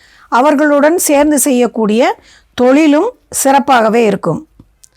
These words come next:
தாய் அல்லது தந்தைக்கு சுகவீனம் ஏற்படும் அல்லது கால்ல பிரச்சனை ஏற்படும். பூர்வீக சொத்தை மாற்றி அமைக்கும் சூழல் ஏற்படும். ஏதாவது பூர்வீகத்து இடம் இருக்கு, சொத்து இருக்குதுன்னா அதை வித்துட்டு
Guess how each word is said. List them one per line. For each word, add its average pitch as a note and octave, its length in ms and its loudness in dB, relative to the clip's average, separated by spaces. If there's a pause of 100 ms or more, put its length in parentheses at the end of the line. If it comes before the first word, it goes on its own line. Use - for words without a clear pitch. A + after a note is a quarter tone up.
(760)
தாய் C#4 520 2
அல்லது B3 640 0
தந்தைக்கு C#4+ 720 0 (160)
சுகவீனம் C#4 580 0 (220)
ஏற்படும் A3 640 -2 (540)
அல்லது C#4 440 0
கால்ல D4+ 440 2
பிரச்சனை B3 480 -2
ஏற்படும். E3 420 -4 (1040)
பூர்வீக E4 480 2 (100)
சொத்தை C4+ 420 0 (140)
மாற்றி C4+ 400 0 (100)
அமைக்கும் A#3 420 -2 (180)
சூழல் C#4+ 360 0 (120)
ஏற்படும். F#3+ 340 -4 (680)
ஏதாவது B3 360 2
பூர்வீகத்து C4 460 0 (100)
இடம் A#3 220 0
இருக்கு, A3+ 240 -2
சொத்து B3 300 -4
இருக்குதுன்னா A3 440 -2
அதை A#3 140 -2
வித்துட்டு A3+ 400 -4